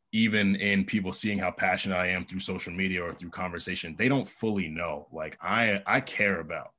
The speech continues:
so many things. And there are so many things that I wanna improve, whether it's the journalism field, whether it's Black men's feelings towards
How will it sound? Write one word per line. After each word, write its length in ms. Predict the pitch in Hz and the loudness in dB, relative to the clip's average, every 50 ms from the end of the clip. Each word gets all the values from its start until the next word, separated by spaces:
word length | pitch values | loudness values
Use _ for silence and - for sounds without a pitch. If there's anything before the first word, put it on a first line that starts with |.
| _ _ _ _ _ _ _ _ | _ _ _ _ _ _ _ _
so 600 | - - - - - - 107 104 101 101 101 95 | -10 -6 -2 -2 0 2 4 4 4 4 4 2
many 340 | 90 90 92 92 90 85 82 | 0 0 -2 -2 -2 -2 -6
things. 600 | 80 - 90 87 82 73 76 - - - - - _ _ _ _ _ _ _ _ _ _ - | -8 -6 -4 -4 -4 -4 -8 -12 -16 -18 -20 -20 _ _ _ _ _ _ _ _ _ _ -8
And 140 | 95 90 95 | -4 0 2
there 100 | 98 101 | 2 2
are 60 | 95 | 2
so 220 | - - 107 104 | 0 0 2 2
many 180 | 101 101 98 95 | 4 4 2 2
things 320 | - - 95 95 92 85 | 2 0 0 0 0 0
that 120 | - 87 82 | -2 -2 -2
I 40 | |
wanna 280 | 85 90 92 92 90 87 | 0 0 0 -2 -2 -4
improve, 640 | 85 85 82 - - 95 92 87 82 78 73 - - - | -6 -8 -8 -8 -6 -6 -4 -4 -6 -8 -10 -14 -16 -12
whether 380 | 87 92 92 92 90 92 90 | -6 -4 -2 -2 -2 -2 -4
it's 100 | 87 - | -6 -6
the 120 | - 92 85 | -8 -8 -4
journalism 520 | 104 107 107 104 101 101 98 92 87 85 | -2 -2 0 0 0 -2 -2 -2 -6 -8
field, 300 | - - 87 80 78 78 | -8 -8 -8 -8 -6 -6
whether 240 | 90 92 92 98 92 | -4 -2 0 0 -2
it's 100 | 82 82 | -2 -4
Black 360 | 82 98 98 101 104 - - | -6 -2 2 2 2 2 2
men's 220 | 101 95 95 92 | 0 0 0 -2
feelings 440 | - - 107 104 101 98 95 95 - | -4 -4 -2 -2 0 0 0 0 -2
towards 480 | - - 95 95 92 90 85 85 - | -4 -4 -2 -2 -2 -2 -4 -6 -10